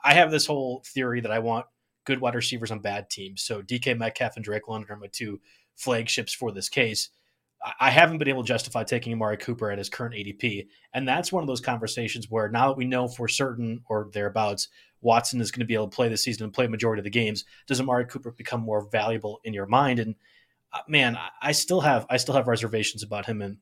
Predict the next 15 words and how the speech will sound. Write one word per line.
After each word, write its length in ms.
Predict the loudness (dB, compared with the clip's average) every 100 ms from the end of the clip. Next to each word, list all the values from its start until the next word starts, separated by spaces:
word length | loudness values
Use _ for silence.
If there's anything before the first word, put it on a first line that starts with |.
| -8
in 60 |
the 80 | -6
fifth 220 | -2 -2
or 40 | -2
sixth 300 | -6 -6 -2
round, 300 | -2 -2 -4 -12 -6
but 160 | 0 4
there 160 | 6 8
is 180 | 6
more 140 | 6 4
of 60 |
a 40 | 2
confirmation 640 | 0 0 0 -2 -2 -4
that, 140 | -6 -2
hey, 300 | -2 -2